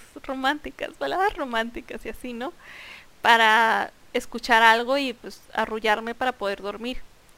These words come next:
Y cuando estaba escuchando una romántica, en el patio donde les digo que estaba la fogata y estaba ese gancho, escuché clarito como un hombre gritó, pero de dolor, así en agonía. O sea, un, un,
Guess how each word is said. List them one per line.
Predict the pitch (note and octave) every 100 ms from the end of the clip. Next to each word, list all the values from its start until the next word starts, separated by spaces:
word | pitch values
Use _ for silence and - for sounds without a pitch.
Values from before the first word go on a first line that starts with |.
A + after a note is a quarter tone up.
| - - - - -
Y | C4+
cuando | C#4+ C4+
estaba | - C#4+
escuchando | D#4+ - - D#4+ D4
una | D4+ D4+
romántica, | D4+ D4+ C4 B3 C4 D4 - F4+ G4+ - - -
en | C4
el | B3+ A#3+
patio | - C#4 C#4+ - F4+
donde | E4+ D#4+
les | A#3+
digo | A#3 C4
que | C#4+ -
estaba | - B3
la | D4+
fogata | D4+ A#3 A3 A#3 - F4 F4+ - -
y | A#3+
estaba | - G#3+ A#3+
ese | - D4
gancho, | C4+ B3+ D4+ - A4+ - - _ - - - _ -
escuché | B3 C4+ - C4+ - C#4
clarito | - D4+ D4 D4 D4+ - F4+ -
como | C#4 C4+
un | C#4 C4+
hombre | C4+ C#4 F4 A4+
gritó, | A3 C4+ B3 - A#3+ B3+ B3+
pero | D#4 D4+ C#4+
de | A#3+
dolor, | G#3 G#3 G3 -
así | A#3+ - A3+
en | A#3
agonía. | B3 A#3 G#3+ G#3+ F#3+ - -
O |
sea, | - A3+
un, | A3+ B3+ C4+ -
un, | C4 C4+ C#4+ D4+